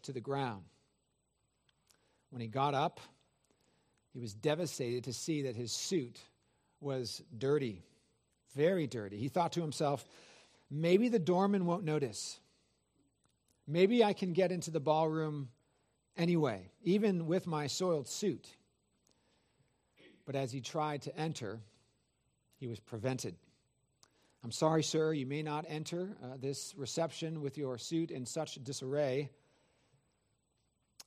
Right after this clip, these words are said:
The father of the groom was adamant on this point.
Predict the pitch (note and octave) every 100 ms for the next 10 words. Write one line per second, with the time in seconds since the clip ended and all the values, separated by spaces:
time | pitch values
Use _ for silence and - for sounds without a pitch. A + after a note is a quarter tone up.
0 | _ _ - - D3 C#3+ C#3+ B2 A#2 -
1 | _ _ _ _ _ _ C3 C3 A#2+ D#3
2 | C#3 C#3+ C#3 E3 D3+ E3 D3 C#3 C3 B2
3 | - B2 C3 -